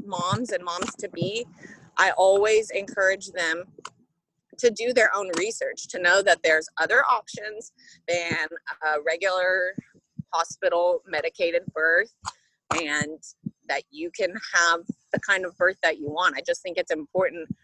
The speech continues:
for them to be educated and choose for themselves what they think is gonna be best for them and for their family. And I also recommend a doula with whatever kind of birth, uh, that you're gonna have. They can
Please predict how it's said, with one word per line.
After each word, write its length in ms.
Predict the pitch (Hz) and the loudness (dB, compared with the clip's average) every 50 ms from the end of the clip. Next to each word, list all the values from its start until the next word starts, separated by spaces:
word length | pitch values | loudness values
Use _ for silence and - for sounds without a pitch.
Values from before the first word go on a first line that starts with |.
| _ _ _ _ _ | _ _ _ _ _
for 120 | 180 165 | -4 -4
them 180 | 160 165 165 170 | -2 -2 -4 -2
to 120 | 165 185 170 | -2 -2 -2
be 160 | 165 160 - | 0 0 0
educated 640 | 151 165 - 151 - - 175 156 147 156 151 147 - - _ _ _ - | 0 0 0 -4 -4 -2 0 0 2 0 0 -2 -6 -14 _ _ _ -6
and 200 | - 185 170 147 | -4 -4 -4 -4
choose 380 | - - - 214 190 180 175 - | -6 -4 -2 0 0 0 -2 0
for 140 | - 202 175 | 2 2 2
themselves 800 | 156 160 156 160 - - - 170 151 196 151 151 156 - - - _ _ | 2 2 -4 -6 0 4 4 6 6 6 2 0 -2 -8 -12 -14 _ _
what 240 | - 185 180 - - | 2 2 2 4 4
they 100 | 170 175 | 2 2
think 240 | 180 190 185 180 | 2 0 0 0
is 120 | 185 165 - | -2 -2 -2
gonna 220 | - 165 165 160 | -2 -2 -2 -2
be 100 | 160 156 | -4 -4
best 280 | 147 156 160 - - - _ | -4 -4 -4 -6 -8 -8 _
for 120 | - 151 - - | -6 -6 -2 0
them 400 | 165 165 180 214 247 269 302 302 - 180 | 2 2 2 2 2 0 -2 -2 -4 -6
and 140 | 185 170 | -6 -2
for 120 | - 175 160 | 0 0 2
their 120 | 160 156 143 | 2 0 -2
family. 560 | - - 151 139 135 127 147 156 151 165 - - - - - - | -2 -2 -2 -2 -2 -4 -4 -4 -4 -6 -10 -12 -16 -14 -6 -2
And 100 | 170 170 | 2 2
I 80 | 160 160 | 2 2
also 500 | 143 160 170 165 - 180 175 170 175 175 - - - - - _ _ _ _ - | 2 0 -2 2 4 6 6 6 6 4 0 -2 -2 -2 -4 _ _ _ _ 2
recommend 400 | 190 185 - 214 214 214 208 214 | 2 2 2 0 -4 -4 -4 -4
a 40 | 208 | -4
doula 460 | 190 196 208 254 294 233 170 175 180 | -2 0 0 2 4 6 6 6 4
with 120 | 202 208 _ | 2 -2 _
whatever 320 | - 202 - 311 - 185 165 - - | 0 2 2 2 2 2 0 0 -2
kind 160 | 156 151 147 | -4 -4 -4
of 100 | 135 - | -4 -4
birth, 220 | - 143 143 147 - - - - - - - _ _ _ - | -4 -4 -4 -4 -6 -8 -12 -16 -18 -20 -20 _ _ _ -4
uh, 140 | 160 143 147 151 | -2 0 2 2
that 120 | 147 - - | 2 4 2
you're 100 | 160 156 | 2 0
gonna 160 | 147 147 - - - | 0 -2 -2 -4 -4
have. 200 | 147 139 139 135 | -2 -2 0 0
They 80 | 131 127 | -2 -4
can 160 | - - | -4 -6